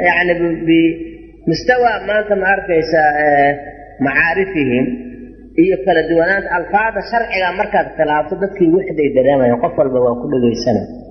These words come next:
Ma garan? Laakiin alfaada oo qur-aanka uusan u badin haddaad isticmaasho, hadday matalan suufiye maanta la tasawuf ay isticmaalaan ama alfaadaas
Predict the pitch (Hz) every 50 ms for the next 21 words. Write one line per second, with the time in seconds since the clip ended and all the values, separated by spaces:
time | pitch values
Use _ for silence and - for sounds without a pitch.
0 | - - - - - 160 185 180 156 127 - - - - - - - - - -
1 | - - - - 180 208 202 220 226 214 208 214 208 214 226 247 254 254 254 -
2 | 214 185 170 - 170 170 160 - 190 220 233 233 220 - 208 202 190 190 208 214
3 | 220 208 190 190 190 202 180 175 170 202 196 175 160 143 - 139 120 131 135 117
4 | 117 - - 131 131 147 175 170 165 160 151 170 165 151 143 139 143 147 139 135
5 | - - 143 143 143 139 139 143 139 135 127 123 - 135 - - 151 151 143 135
6 | - - 127 123 131 127 - - - 123 127 127 131 131 131 131 131 135 - 123
7 | 123 127 135 139 127 131 143 143 143 139 131 127